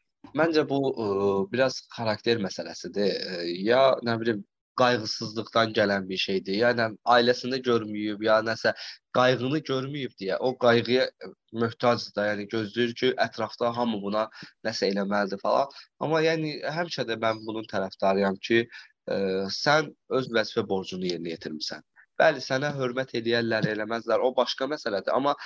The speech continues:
bundan sui-istifadə eləmək qətiyyən olmaz. Qətiyyən. E, sən, e,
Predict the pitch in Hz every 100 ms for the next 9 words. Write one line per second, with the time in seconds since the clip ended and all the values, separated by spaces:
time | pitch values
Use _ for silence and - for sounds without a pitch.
0 | - _ _ 131 139 156 160 - 127 120
1 | - 117 110 110 110 127 - 120 - 123
2 | 107 85 80 78 - - _ _ _ _
3 | _ - 113 113 113 82 - - - -
4 | - 101 98 104 143 151 151 _ _ _
5 | _ -